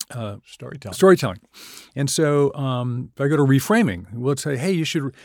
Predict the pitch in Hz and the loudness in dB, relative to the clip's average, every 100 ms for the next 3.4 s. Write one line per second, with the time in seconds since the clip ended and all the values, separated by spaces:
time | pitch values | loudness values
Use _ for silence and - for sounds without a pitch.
0 | - 143 170 202 151 175 160 143 - - | -10 -2 0 0 -2 -2 -2 -4 -8 -6
1 | 180 190 147 151 135 135 143 147 123 123 | -2 -2 0 -2 -2 -2 -2 -2 -4 -4
2 | 156 151 143 120 113 123 135 127 123 117 | -2 0 0 -2 -2 -2 0 -2 0 -2
3 | 107 101 170 101 | -2 -4 -8 -8